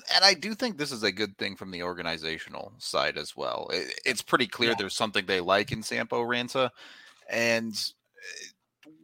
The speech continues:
Speaker 1: we've seen this start to happen a little bit more with, with players in the organization for the Avs. You know, a couple of years ago, they gave Martin Kaut nine games, things like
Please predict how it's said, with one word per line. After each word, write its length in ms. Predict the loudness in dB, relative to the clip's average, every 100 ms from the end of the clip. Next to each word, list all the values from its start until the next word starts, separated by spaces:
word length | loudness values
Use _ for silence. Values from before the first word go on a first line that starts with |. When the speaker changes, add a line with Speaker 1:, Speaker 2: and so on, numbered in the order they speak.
| -12 0
Speaker 1:
we've 240 | 0 4
seen 400 | 2 2 0 2
this 180 | 0 0
start 460 | -4 0 2 2
to 120 | 0 0
happen 440 | 4 2 2 -6
a 80 | -4
little 200 | -4 -4
bit 220 | -2 -4
more 400 | -2 -2 -2 -6 -16 _ -4
with, 240 | -2 -2 -6 -4
with 280 | -2 -2
players 400 | 2 4 4 2
in 100 | -2
the 120 | -2 0
organization 760 | 0 0 0 -2 -4 -6 -10
for 220 | -4 -4
the 140 | 0 2
Avs. 520 | 2 2 -2 -10 -10
You 120 | -12 -10
know, 120 | -10
a 60 |
couple 240 | -6 -8 -6
of 60 |
years 160 | -10 -10
ago, 200 | -8 -8
they 120 | -6
gave 160 | -8 -8
Martin 260 | -8 -6
Kaut 280 | 4 4 4
nine 220 | 2 0
games, 380 | 0 -2 -2 -6 -14 -20 _ -4
things 240 | -4 -2
like 220 | 0 0